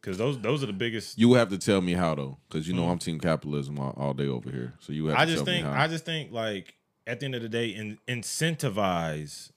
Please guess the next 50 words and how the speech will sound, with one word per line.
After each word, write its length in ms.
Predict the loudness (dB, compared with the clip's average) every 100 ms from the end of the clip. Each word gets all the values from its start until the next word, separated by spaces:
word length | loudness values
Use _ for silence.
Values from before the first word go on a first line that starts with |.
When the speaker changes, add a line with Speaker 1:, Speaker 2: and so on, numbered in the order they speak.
| _ _
Speaker 1:
certain 360 | -6 -4 -4 -6
things. 400 | -6 -6 -8 -4
Like, 360 | -2 -2 -4 _ _ _ _
people 300 | 0 0 2
are 60 | 2
not 240 | 2 2
gonna 180 | 2 -2
change 320 | -2 -2 -2
their 140 | -2 0
business 380 | 2 2 0 2
model 320 | 4 4 4
without 340 | 4 4 2
you 340 | -2 -2 -4 -8 -12
incentivizing 720 | -8 -4 -4 0 0 0 -4
it. 100 | -10
So 320 | -4 -2 -2 -6 _ -20 _ _ -6
let's 160 | -4
just 140 | -4 -2
say 160 | 0
you're 160 | 0 -2
a 40 |
company 640 | -2 -4 -4 -6 -6 -6 -4
that 340 | 0 0 0
you 140 | -2
have 100 | -4
a 40 | -2
lot 180 | -2 -2
of 80 |
runoff 340 | -2 -2 -2 0
waste 300 | 2 2 2
from 180 | -2 4
whatever 240 | 4 4
you're 220 | 0 -4
making. 480 | -2 -4 -4 -8 -12 -12
It 100 | -8
doesn't 180 | -6 -8
even 100 | -8
fucking 280 | -8 -8 -10
matter. 260 | -12 -14 _ _ _ _ _
Uh, 400 | -2 2 2 0 -4 _ -4
incentivize 880 | 2 4 4 4 4 4 2 2 2
a 60 |
greener 340 | 4 4 4 4
way 280 | 4 4
of 120 | 2 2
getting 240 | -2 0
rid 140 | 0
of 80 | 2
your 100 | 0
waste. 520 | 0 -2 -4 -12 -20